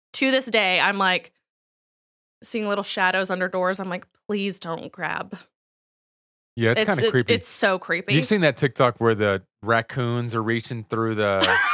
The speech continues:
Speaker 1: <laughs>
Speaker 2: you know what I'm talking about?
Speaker 1: Yes.
Speaker 2: There's, like, a hundred of 'em. Nah, that freaks me out.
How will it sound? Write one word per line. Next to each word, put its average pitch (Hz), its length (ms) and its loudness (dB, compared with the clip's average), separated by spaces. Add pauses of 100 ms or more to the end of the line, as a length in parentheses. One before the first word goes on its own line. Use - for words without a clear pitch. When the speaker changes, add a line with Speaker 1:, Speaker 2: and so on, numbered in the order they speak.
(140)
Speaker 1:
<laughs> - 420 -6
Speaker 2:
you 139 60 0
know 147 80 4
what 156 60 4
I'm 143 60 -2
talking 165 260 2
about? 175 260 2
Speaker 1:
Yes. - 520 -4
Speaker 2:
There's, 139 220 2
like, 147 160 2
a 117 40 -8
hundred 135 340 0
of 165 120 2
'em. 175 280 -2
Nah, 104 320 2
that 131 300 2
freaks 135 280 2
me 117 160 2
out. 85 220 0